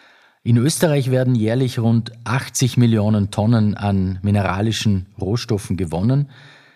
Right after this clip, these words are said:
Der Bergbau selbst trägt zwar nur circa null Komma fünf Prozent zum Bruttoinlandsprodukt bei, aber circa fünfundzwanzig Prozent des österreichischen bips wird durch die Roh- und Grundstoffindustrie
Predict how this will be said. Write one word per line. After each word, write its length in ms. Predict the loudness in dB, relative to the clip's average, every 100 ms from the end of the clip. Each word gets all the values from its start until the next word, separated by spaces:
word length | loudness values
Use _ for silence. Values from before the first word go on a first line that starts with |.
| _ -4
Der 80 |
Bergbau 540 | -2 2 0 0 0 0
selbst 500 | 2 0 0 -2 0
trägt 240 | 0 0
zwar 180 | 0 2
nur 360 | 4 2 0 -4 -14 -20 _ _ -4
circa 240 | -2 2 4
null 200 | 4 2
Komma 280 | 2 2
fünf 340 | 2 2 2 0
Prozent 680 | -2 0 2 2 0 -2
zum 480 | 0 2 2 2 -2
Bruttoinlandsprodukt 1080 | -2 0 0 0 2 0 -2 -4 -4 -6 -6
bei, 380 | -4 0 0 0
aber 380 | -2 0 0 -4 -14 -20 _
circa 240 | -2 0 -2
fünfundzwanzig 1300 | -2 0 0 0 -2 0 -2 -2 -2 -2 -2 -6 -20 _ _ _
Prozent 520 | -4 -2 0 0 0
des 100 | -4
österreichischen 640 | -2 -4 -2 -2 -2 -2
bips 320 | 0 -2 -2 -2
wird 180 | -2 0
durch 240 | -2 -4 -18 -20 _ -4
die 80 | -2
Roh- 300 | 0 2 2
und 140 | 2
Grundstoffindustrie 1300 | 2 2 2 0 0 0 0 0 0 -4 -2 0 0